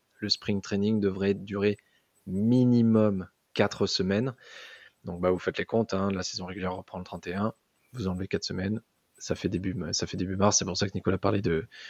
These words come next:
de quinze jours. Euh, s'il y a un accord de trouver, en fait, ça, ça débloque tout, en fait. Ça veut dire qu'à partir du moment où l'accord est signé, tout est rouvert. Donc là, on part dans,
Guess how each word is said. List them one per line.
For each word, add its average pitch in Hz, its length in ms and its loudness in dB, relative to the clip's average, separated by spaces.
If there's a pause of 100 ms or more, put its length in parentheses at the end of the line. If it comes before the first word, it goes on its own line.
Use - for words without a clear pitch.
(140)
de 90 120 6
quinze 92 260 8
jours. 120 240 10 (840)
Euh, - 160 2 (360)
s'il - 260 8
y 135 40 12
a 127 60 12
un 127 60 12
accord 123 260 12
de 117 80 12
trouver, 113 380 12
en 107 100 12
fait, 117 220 12
ça, 95 280 10
ça - 160 2
débloque 98 380 8
tout, 107 180 0
en 95 80 4
fait. 92 120 0
Ça 92 100 -4
veut 92 80 -2
dire 101 100 0
qu'à 95 120 0
partir 101 260 -2
du 98 60 2
moment 104 340 4
où 101 60 6
l'accord 95 320 2
est 92 40 -6
signé, 107 440 -2 (480)
tout 131 300 0
est 120 40 8
rouvert. 101 380 0 (180)
Donc 98 300 -2
là, 113 300 4
on 98 100 -8
part 101 240 -2
dans, 90 280 -8